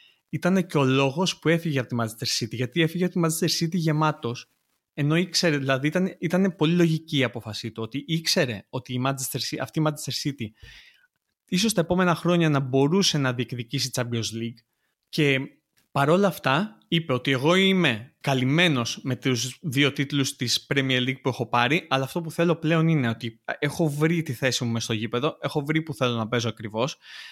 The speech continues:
έχω πάρει πολλά πράγματα από πολλούς προπονητές, θέλω να παίζω στο κέντρο και θέλω να παίζω βασικό στο κέντρο» και γι' αυτό το λόγο έφυγε από την Manchester City για να πάει στη Liverpool.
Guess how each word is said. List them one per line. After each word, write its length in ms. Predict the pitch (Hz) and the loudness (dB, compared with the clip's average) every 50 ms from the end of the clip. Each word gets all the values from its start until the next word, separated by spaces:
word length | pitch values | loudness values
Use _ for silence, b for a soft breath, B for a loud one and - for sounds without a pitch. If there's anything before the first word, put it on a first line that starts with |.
| B | B
έχω 220 | B 147 - 143 139 | B -8 -6 -6 -2
πάρει 220 | - 160 160 160 | 0 2 2 2
πολλά 340 | 160 160 - 139 131 139 139 | 0 0 -2 0 0 0 0
πράγματα 360 | - 135 131 131 127 120 - | 0 -2 -2 0 -2 -2 -2
από 140 | 120 123 117 | -6 -8 -6
πολλούς 240 | - 127 120 120 - | -4 -4 -4 -4 -4
προπονητές, 540 | 131 120 - 120 113 110 107 120 131 139 - | -6 -6 -4 -4 -4 -4 -2 -2 -4 -4 -2
θέλω 140 | - 139 | -2 -2
να 80 | 139 135 | -2 0
παίζω 220 | - 156 143 143 | -2 -2 -4 -4
στο 140 | 139 - - | -4 -6 -8
κέντρο 420 | 123 - - 117 117 117 135 175 214 214 B B B B B B B B | -8 -2 -2 -2 0 0 -2 -2 -2 -4 B B B B B B B B
και 120 | - 135 | -12 -6
θέλω 140 | - 147 156 | -2 0 0
να 100 | 160 156 | 0 2
παίζω 200 | 170 165 156 165 | 0 0 0 0
βασικό 360 | 147 139 - - 131 - 156 | 0 0 -2 -2 -2 -2 -2
στο 140 | 139 - 120 | -2 -2 -6
κέντρο» 400 | - - 117 113 117 127 143 185 214 _ _ _ _ _ | -6 -2 -2 -2 0 0 -2 -2 -4 _ _ _ _ _
και 100 | - 156 | -4 -4
γι' 60 | 135 | -4
αυτό 200 | - - - 165 | -4 -2 -2 0
το 60 | 147 | 2
λόγο 180 | 147 156 151 156 | 2 2 2 2
έφυγε 240 | 160 156 160 156 151 | 0 0 0 -4 -6
από 140 | 147 147 143 | -4 -4 -6
την 320 | - 127 120 117 117 123 | -4 -2 -2 0 0 0
Manchester 420 | 131 - - 131 120 113 - - | 0 -2 -4 -8 -8 -8 -6 -6
City 60 | 135 131 | -6 -4
για 140 | 139 135 | -2 -2
να 80 | 127 120 | -2 -2
πάει 120 | - 131 | -2 -4
στη 220 | 123 - 123 120 120 | -6 -4 -6 -4 -4
Liverpool. 300 | 117 110 104 - 104 | -4 -6 -8 -8 -14